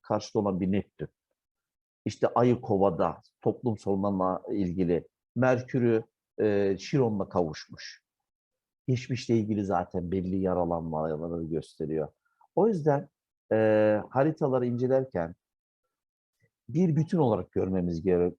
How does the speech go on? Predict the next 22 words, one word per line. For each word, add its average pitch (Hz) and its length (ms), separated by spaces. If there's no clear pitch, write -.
gerekiyor 92 380
arkadaşlar. - 380
Kişilerin 160 640
böyle 151 340
çok - 260
basit 135 460
görünen 131 400
yanları 120 440
değil. 92 160
İşte 156 300
Venüs'ü, 160 360
Mars'ı 151 420
Aslan'da. 127 480
Bu 165 100
kişi, - 280
e, 120 60
mesela 135 460
Venüs, 131 340
Mars 123 340
tutkulu 143 420
olur. 95 400
Aslan'da 143 640